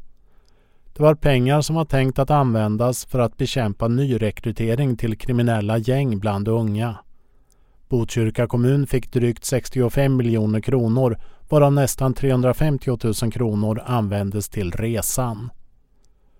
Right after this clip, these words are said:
Kommunen har hävdat att resan var berättigad, men att den aldrig skulle ha betalats med bidragspengarna från Socialstyrelsen.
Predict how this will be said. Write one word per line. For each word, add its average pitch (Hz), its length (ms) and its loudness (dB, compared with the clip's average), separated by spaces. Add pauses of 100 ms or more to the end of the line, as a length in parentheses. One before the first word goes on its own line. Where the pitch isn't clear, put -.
(360)
Kommunen 147 500 4
har 151 120 4
hävdat 120 480 0
att 123 140 -2
resan 135 480 0
var 107 240 0
berättigad, 110 840 -4 (340)
men 123 180 0
att 120 120 2
den 131 120 -2
aldrig 139 460 0
skulle 127 220 0
ha 120 60 2
betalats 113 600 -2
med 107 180 -2
bidragspengarna 110 1040 0
från 104 260 -6
Socialstyrelsen. 110 1400 -4